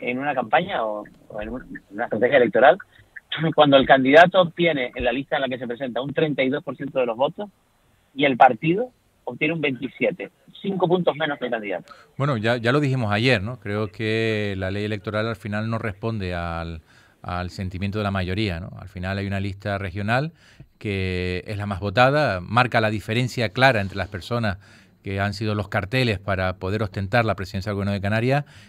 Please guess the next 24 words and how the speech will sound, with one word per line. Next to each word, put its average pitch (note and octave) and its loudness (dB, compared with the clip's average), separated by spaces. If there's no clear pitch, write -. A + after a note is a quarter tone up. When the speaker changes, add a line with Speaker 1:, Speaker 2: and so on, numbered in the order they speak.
Speaker 2:
y - -6
hay G2 -2
una A2+ 0
diferencia A#2 -2
de - -2
ciento B2+ 0
ochenta A2 -2
mil G#2 0
votos G#2+ -2
entre F#2 -6
Ángel F2+ -6
Víctor A#2+ -4
y, F#2+ -2
y, F2+ -8
y - -6
Fernando G#2+ -2
Clavijo. G2+ -2
Pero, F2+ -10
sin F#2 -8
embargo, G#2 -2
después A2 -2
esto A2+ -4
lo A2 2
mete, A2 -2